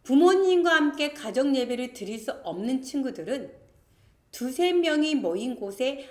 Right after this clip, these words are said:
하나님께서 함께 하신다고 했으니까 형제끼리, 또한 남매끼리, 자매끼리 모두가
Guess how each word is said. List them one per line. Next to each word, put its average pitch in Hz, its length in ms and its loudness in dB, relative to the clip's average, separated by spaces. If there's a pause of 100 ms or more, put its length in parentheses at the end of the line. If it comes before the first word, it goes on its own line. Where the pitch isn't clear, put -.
하나님께서 302 920 -2
함께 320 420 -4
하신다고 269 500 -6
했으니까 214 680 -10 (420)
형제끼리, 339 880 -2 (260)
또한 180 220 -6
남매끼리, 226 1000 -4
자매끼리 277 1000 -8 (200)
모두가 202 600 -8